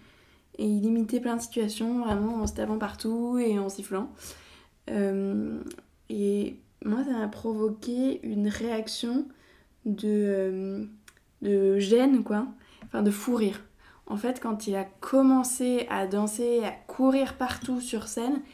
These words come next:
euh, donc vraiment très dans un délire danse contemporaine, euh, un télo, machin,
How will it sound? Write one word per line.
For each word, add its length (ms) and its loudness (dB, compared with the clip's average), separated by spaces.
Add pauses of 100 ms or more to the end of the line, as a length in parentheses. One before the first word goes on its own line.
(580)
euh, 200 2
donc 180 0
vraiment 360 2
très 400 0
dans 220 2
un 80 2
délire 320 2
danse 240 0
contemporaine, 1040 -2 (880)
euh, 800 0 (100)
un 120 2
télo, 560 4
machin, 400 0